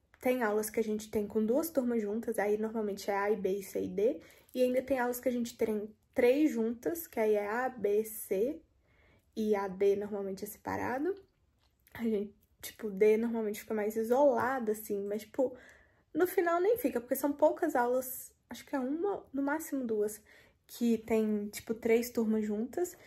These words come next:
e tem algumas aulas que são todo mundo junto, que são poucas também. Então, é uma mistureba, gente, mas dá certo no final.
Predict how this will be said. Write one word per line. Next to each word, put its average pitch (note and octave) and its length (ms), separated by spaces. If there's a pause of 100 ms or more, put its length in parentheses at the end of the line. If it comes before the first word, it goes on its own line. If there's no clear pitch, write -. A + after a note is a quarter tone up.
(200)
e D4 80
tem E4 240
algumas E4+ 500
aulas C#4+ 300
que D#4 120
são D4 240
todo C#4 400
mundo D4+ 240
junto, - 440
que - 180
são A#3 220
poucas - 380
também. - 320 (160)
Então, D4+ 420 (880)
é D4 80
uma G4 240
mistureba, A3+ 760
gente, A3 640
mas C4 460
dá C#4+ 180
certo A3 460
no A3+ 100
final. A3+ 400